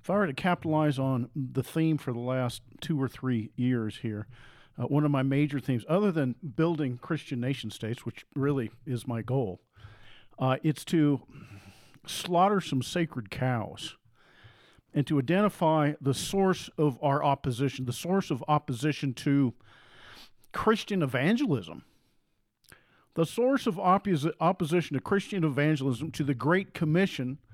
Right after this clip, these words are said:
lies very specifically in the same people that oppose Jesus Christ and oppose the apostles in the book of Acts. It's, it, nothing has changed. Nothing has changed. The Bible is eternal.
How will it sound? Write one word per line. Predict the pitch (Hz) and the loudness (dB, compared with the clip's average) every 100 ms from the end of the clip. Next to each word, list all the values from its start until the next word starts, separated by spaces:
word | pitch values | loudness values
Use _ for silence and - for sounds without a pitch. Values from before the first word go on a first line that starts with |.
| - _ _ _ _ _ _ | -20 _ _ _ _ _ _
lies | 139 180 170 | 4 6 4
very | 131 185 240 | 4 4 4
specifically | 247 - 196 - 226 214 147 165 | 0 -2 -4 2 0 2 2 2
in | 170 | 2
the | 160 | 2
same | 185 202 | 2 0
people | 185 208 185 | 0 -2 0
that | 175 | 0
oppose | 165 - 175 143 | 0 2 2 2
Jesus | 143 175 180 | 0 0 0
Christ | - 151 143 170 | 0 2 2 2
and | 165 147 | 0 -2
oppose | - 165 165 | 2 2 2
the | 185 | 0
apostles | - 143 143 165 139 | 2 2 2 -2 -4
in | 156 | -2
the | |
book | 139 170 | 0 -2
of | 165 | 0
Acts. | 208 147 - | 0 -2 -2
It's, | 175 - | -2 0
it, | 151 | 0
nothing | 165 202 285 | 2 2 4
has | 240 226 | 4 2
changed. | - 202 202 120 95 - - _ _ _ _ _ _ _ _ _ _ | 0 2 2 2 -4 -12 -20 _ _ _ _ _ _ _ _ _ _
Nothing | - 160 208 262 226 | -2 2 2 2 2
has | 214 190 | 2 0
changed. | - 190 180 139 110 | -2 0 2 0 -2
The | |
Bible | 131 127 165 196 214 | 0 4 4 4 2
is | 190 | 0
eternal. | 196 - 175 180 110 | 0 2 4 4 0